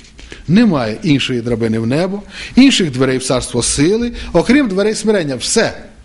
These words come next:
Однозначно. Дивіться, як все просто. Бог простий, і істина проста, і шлях до нього простий. Оці всі от-от всякі лукаві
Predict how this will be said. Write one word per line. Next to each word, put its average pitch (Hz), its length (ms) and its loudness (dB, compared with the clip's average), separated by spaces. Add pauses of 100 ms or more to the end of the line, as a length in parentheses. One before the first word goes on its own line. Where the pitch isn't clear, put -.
(180)
Однозначно. 202 800 0
Дивіться, 226 200 -2
як 240 100 -2
все 269 140 -2
просто. - 680 -2 (500)
Бог 247 300 2
простий, 220 520 2 (180)
і 175 100 4
істина 240 380 2
проста, 214 600 0 (180)
і 165 80 0
шлях 240 240 0
до 247 100 0
нього 240 200 0
простий. 233 560 0 (160)
Оці 220 260 2
всі 240 280 -2
от-от 214 720 -2
всякі 202 360 2
лукаві 190 600 0